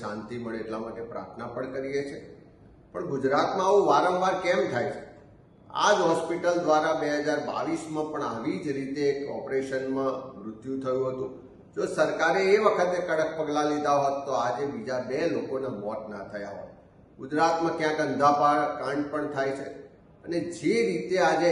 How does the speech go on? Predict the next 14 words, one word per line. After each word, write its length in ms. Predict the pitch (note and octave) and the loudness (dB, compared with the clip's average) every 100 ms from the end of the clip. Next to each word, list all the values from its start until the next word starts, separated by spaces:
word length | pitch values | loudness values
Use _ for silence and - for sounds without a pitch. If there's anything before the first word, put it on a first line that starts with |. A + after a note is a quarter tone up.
| - - - - - - - - - - - | 2 -2 -8 -14 -20 -20 -20 -20 -20 -20 -20
મેડિકલ 580 | G#2+ A2+ C#3 G#3+ A3 G#3+ E3+ | -8 -2 2 2 4 4 6
માફિયાઓ 560 | C#3+ C#3+ - E3+ D#3+ D#3 | 4 2 0 2 4 2
બેફામ 400 | C#3+ C3+ C3 C#3 C#3 | 2 0 0 0 -2
થયા 320 | B2+ B2+ C3+ C3 | 0 2 2 0
છે 100 | B2+ | -2
અને 160 | B2+ B2 | -4 -6
સરકારની 800 | - C3+ C3 - D3 D#3 D#3 D#3 A#2+ | -6 -4 -4 -2 -2 0 -2 -4 -4
મિલીભગતને 760 | A2 B2+ D3 D3+ D3 D#3 D3+ D3+ | -4 -2 0 0 0 -2 -2 -4
કારણે, 380 | D3+ D3 D#3 D#3+ E3 - - - - - - - | 0 2 2 0 -4 -10 -14 -20 -20 -20 -20 -6
સરકારમાં 540 | C3 C3 D#3+ D3+ E3 E3+ | -4 0 2 2 2 2
બેઠેલા 460 | C#3 C#3 D3 D#3 D#3 | 0 2 2 4 4
લોકોના 500 | C#3+ C#3+ D#3+ D#3 D#3 D#3 - | 4 2 2 2 2 -2 -4
છુપા 320 | C#3+ C#3+ C3+ | -8 -2 -2
આશીર્વાદને 720 | - - D#3 E3 E3 E3 E3+ | -2 -4 -2 2 2 2 0